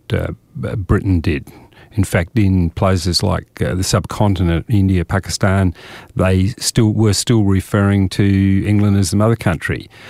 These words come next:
So they wanted to know that whatever they were going to do in horse racing had been done by some of the high-profile people that they chose to copy. So we, uh, decided that Hong Kong was the number one place in Asia to be,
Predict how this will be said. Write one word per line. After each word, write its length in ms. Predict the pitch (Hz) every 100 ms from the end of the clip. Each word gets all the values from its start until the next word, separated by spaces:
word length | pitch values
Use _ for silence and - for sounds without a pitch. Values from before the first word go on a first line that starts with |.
| -
So 520 | - 104 98 98 98
they 160 | 90 101
wanted 360 | 101 101 98 82
to 380 | 98 95 92 85 -
know 460 | 98 92 95 98
that 160 | 82 90 - -
whatever 320 | 98 92 92
they 200 | 90 98
were 140 | 107 95
going 160 | 90
to 80 | 85
do 220 | 80 90
in 80 | 87
horse 320 | 85 87 -
racing 520 | 101 92 90 98 92 85 - - _
had 200 | - 95
been 200 | 82 90
done 260 | 85 87 87
by 320 | 85 82 80 - _
some 160 | - 95
of 140 | 87
the 80 | 82
high-profile 640 | 82 85 - 90 87 90 82
people 400 | - 92 - 87
that 160 | 87 -
they 200 | 87 87 - -
chose 360 | - 87 87 -
to 100 | -
copy. 380 | 98 95 82 76 - - - - -
So 100 | 95
we, 540 | 101 98 98 90 90
uh, 120 | 87 -
decided 480 | - 110 - 95 90
that 80 | 87
Hong 180 | 98 90
Kong 240 | - 92
was 120 | 92
the 60 | 95
number 220 | 90 90
one 220 | 87 87
place 320 | 82 98 90 -
in 100 | 90
Asia 320 | 92 87 85
to 80 | 80
be, 360 | - 98 113